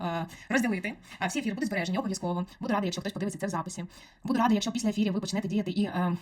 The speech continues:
щось зміниться у вашому житті. Буду дуже рада, якщо будете включені, писати мені. Привіт. Привіт, зараз почнемо. Ми вже почали, але зараз прямо перейдемо до теми. А, будь ласка, пишіть інсайти, пишіть запитання, а, розмовляйте зі мною, да, тому що я, е, вийшла до вас, я хочу,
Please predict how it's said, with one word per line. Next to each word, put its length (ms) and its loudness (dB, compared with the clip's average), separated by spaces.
щось 140 -2
зміниться 240 2
у 20 -2
вашому 200 0
житті. 240 -6
Буду 160 -2
дуже 200 2
рада, 200 0
якщо 160 -2
будете 160 -6
включені, 380 -2
писати 320 -4
мені. 200 -4
Привіт. 320 -4
Привіт, 160 -2
зараз 140 -4
почнемо. 280 -8
Ми 60 0
вже 80 -2
почали, 280 -4
але 120 -2
зараз 160 -4
прямо 140 -2
перейдемо 200 -6
до 40 -6
теми. 180 -8
А, 140 4
будь 100 2
ласка, 200 2
пишіть 200 -2
інсайти, 400 -2
пишіть 200 -2
запитання, 440 -4
а, 460 2
розмовляйте 380 2
зі 80 0
мною, 220 0
да, 120 -2
тому 140 -2
що 100 -4
я, 160 2
е, 180 0
вийшла 280 -2
до 60 -6
вас, 220 -4
я 60 -10
хочу, 360 -6